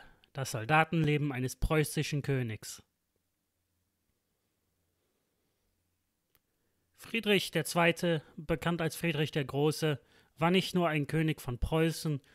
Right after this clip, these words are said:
sondern auch eine prägende Figur in der Militärgeschichte des achtzehnten Jahrhunderts. Sein Leben war von militärischen Erfolgen, politischem Kalkül und einer bemerkenswerten persönlichen Disziplin geprägt.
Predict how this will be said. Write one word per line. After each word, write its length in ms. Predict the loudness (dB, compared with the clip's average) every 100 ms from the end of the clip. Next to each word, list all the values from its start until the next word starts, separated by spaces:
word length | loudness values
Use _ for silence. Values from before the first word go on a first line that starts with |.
| _
sondern 340 | -2 2 2
auch 80 | 2
eine 180 | 0 -2
prägende 520 | -4 0 2 2 0
Figur 360 | -2 -4 -2 0
in 80 | 0
der 80 |
Militärgeschichte 840 | -2 -2 -2 -2 0 -2 -4 -8 -8
des 180 | -8 -6
achtzehnten 480 | -6 -4 -4 -2
Jahrhunderts. 680 | -2 0 0 0 -2 -6 -16 _ _ -20 -20 _
Sein 300 | -4 0 4
Leben 300 | 4 4 4
war 120 | 2
von 200 | 2 0
militärischen 680 | 0 0 2 4 2 0 -4
Erfolgen, 600 | -6 0 2 2 0 -6 -12 -20 _
politischem 640 | 2 4 4 2 0 0 2
Kalkül 580 | 2 2 2 2 2 0 _ -20 -12
und 140 | -6 -4
einer 240 | 0 2
bemerkenswerten 960 | 4 4 4 4 0 -2 -2 -2 -4 -2
persönlichen 640 | -2 2 2 2 0 -4
Disziplin 580 | -4 -6 -10 -2 0 0
geprägt. 580 | -2 -6 -8 -8 -14